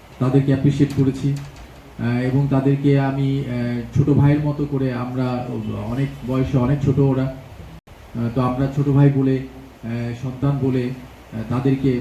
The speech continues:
বারবার বুঝিয়েছি যে তোমাদের এখানে কোনো, তাহলে, আহ, আমরা দেখছি না যে তোমরা কোনো দোষ করছো, ঠিক আছে, তোমাদের টাকার প্রয়োজন, আহ, তোমরা নিচ্ছ, আমরা তোমাদেরকে নিয়ে, আহ, এই, এই অনেক ধরনের পলিসি যেগুলো আমরা নিই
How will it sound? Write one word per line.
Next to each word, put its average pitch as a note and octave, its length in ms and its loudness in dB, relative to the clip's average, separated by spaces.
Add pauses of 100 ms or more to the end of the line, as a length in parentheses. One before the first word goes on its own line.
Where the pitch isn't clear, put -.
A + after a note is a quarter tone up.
বারবার C3 320 -2
বুঝিয়েছি C3+ 680 0 (220)
যে B2 140 -4
তোমাদের C#3 340 0
এখানে C#3 380 2
কোনো, C3+ 180 0
তাহলে, B2+ 380 0
আহ, - 400 -12 (260)
আমরা B2 200 -4
দেখছি B2 380 -4
না B2+ 220 -2
যে A#2+ 160 -4
তোমরা A#2+ 220 -4 (160)
কোনো A#2 200 -2
দোষ B2+ 140 0 (120)
করছো, C3+ 360 -2
ঠিক C3 140 0
আছে, A#2+ 260 -2
তোমাদের A#2 320 -4
টাকার A#2 320 -2
প্রয়োজন, B2+ 300 0
আহ, - 760 -10
তোমরা A#2+ 320 0
নিচ্ছ, - 320 -2 (420)
আমরা A#2+ 320 -2
তোমাদেরকে A#2 680 -2
নিয়ে, C#3 280 2
আহ, G#2+ 840 -4
এই, F3 100 6 (100)
এই G3+ 180 2 (140)
অনেক A3 460 -2
ধরনের F#3+ 380 4
পলিসি E3 440 2
যেগুলো C#3+ 260 4
আমরা C#3+ 320 0
নিই D3+ 280 -2